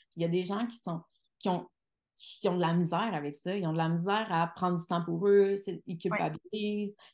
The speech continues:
Speaker 1: ils comme, puis ils, ça, ça aussi, ça, ça peut être carrément un problème parce que dès qu'ils se mettent, tu sais, ils veulent,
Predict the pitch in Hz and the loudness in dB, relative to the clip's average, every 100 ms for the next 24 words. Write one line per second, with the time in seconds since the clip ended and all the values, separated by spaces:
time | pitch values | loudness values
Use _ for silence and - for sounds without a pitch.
0 | - 175 170 170 165 165 135 - 175 160 | -8 -6 0 2 2 0 -2 -4 -4 -2
1 | 160 147 - 175 165 - - - 165 180 | -2 -4 -8 -10 -12 -12 -10 -8 -2 0
2 | 165 302 - 175 165 151 170 170 _ - | 0 -4 -6 -4 -2 -2 -2 -4 _ -2
3 | 202 190 180 185 180 160 165 233 233 196 | 0 0 -2 -4 -4 -2 -2 -2 -2 -4
4 | 165 165 160 202 - - 190 190 196 - | -4 -4 -2 -4 -6 -8 -4 -4 -6 -6
5 | 202 190 165 147 185 262 302 | -4 -2 -2 2 2 2 -2